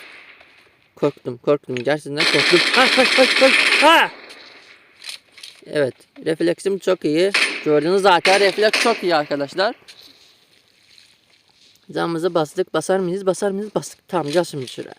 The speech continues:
Neredesin? Neredesin? Ha, gör, gör, gör. Aa, iki kişiler, iki kişiler. Bot. Oğlum botlar benden ne?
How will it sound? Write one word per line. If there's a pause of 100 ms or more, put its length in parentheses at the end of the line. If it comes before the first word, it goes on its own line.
(340)
Neredesin? (340)
Neredesin?
Ha,
gör,
gör,
gör.
Aa,
iki
kişiler,
iki
kişiler. (720)
Bot. (340)
Oğlum
botlar
benden
ne?